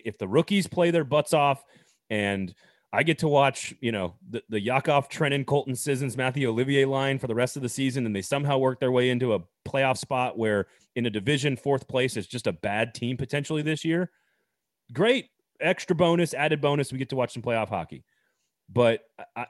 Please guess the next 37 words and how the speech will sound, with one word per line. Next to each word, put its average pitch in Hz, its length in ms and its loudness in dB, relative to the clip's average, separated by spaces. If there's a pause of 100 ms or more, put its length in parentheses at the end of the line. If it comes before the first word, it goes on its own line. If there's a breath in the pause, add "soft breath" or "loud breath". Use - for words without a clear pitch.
I 131 160 2
do 170 180 0
not 151 240 0
wanna 135 180 0
see 131 160 -4
them 123 200 0
hold 120 320 -2
back. 101 460 -4 (640)
I, 104 160 -10
I 120 100 0
wanna 143 220 2
see 151 180 -2
them 135 160 0
trading 127 360 0
pieces 107 420 -4
to - 80 -10
build 98 200 -2
assets. 87 460 -8
This, - 260 -8 (240)
like, 113 200 0
they're, 151 180 2
they're 170 200 2
three 185 360 -2
games 160 340 -2
away 127 260 2
from 110 180 -4
being 107 180 -2
in 101 100 -2
last 95 260 -4
place 95 220 -4
again. 80 320 -12
<laughs> - 640 -20
You 190 400 4
know 165 100 4
what 165 100 4
I 151 60 2
mean? 165 260 2